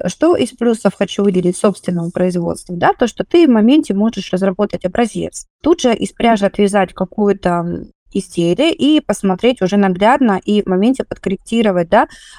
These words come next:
а, что ты хочешь, побольше, поменьше, а, поплотнее, а, посвободнее, и тут же это всё скорректировать, э, с наименьшими затратами для себя.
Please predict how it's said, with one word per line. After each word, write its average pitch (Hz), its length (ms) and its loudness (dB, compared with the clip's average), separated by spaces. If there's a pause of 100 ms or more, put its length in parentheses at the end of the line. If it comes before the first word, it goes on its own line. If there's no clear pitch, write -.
а, 175 140 0
что - 180 0
ты 254 180 -2
хочешь, 185 420 -2
побольше, 202 680 0
поменьше, 196 840 0 (340)
а, 180 160 -2
поплотнее, 220 840 2
а, 180 480 -2
посвободнее, 196 840 -2
и - 80 -4
тут 330 220 -2
же 226 140 2
это 202 260 0 (340)
всё - 280 -4
скорректировать, 254 640 0
э, 180 220 0
с - 140 -12
наименьшими 196 540 0
затратами 190 480 -2
для 180 140 -6
себя. 175 400 -2